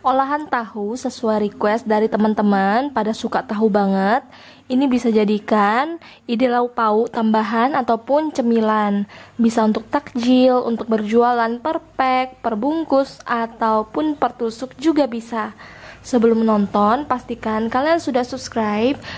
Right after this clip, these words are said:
channel YouTube Natasha Putri supaya saya semakin semangat lagi untuk buat video menarik lainnya. Terima kasih, selamat menonton ya.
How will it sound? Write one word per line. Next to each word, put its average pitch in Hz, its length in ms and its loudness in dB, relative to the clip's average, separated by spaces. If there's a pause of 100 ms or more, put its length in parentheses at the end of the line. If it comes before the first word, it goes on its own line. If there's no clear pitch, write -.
(100)
channel 226 300 2
YouTube 208 720 2
Natasha 220 400 -2
Putri 214 760 0 (220)
supaya 302 400 0
saya 311 260 2
semakin 277 320 -4
semangat 247 320 -4
lagi 220 400 -2
untuk 233 480 -2
buat 220 300 0
video 208 420 -2
menarik 214 480 0
lainnya. 285 640 0 (460)
Terima 226 320 4
kasih, 302 580 0
selamat 220 400 -2
menonton 220 480 -2
ya. 220 480 0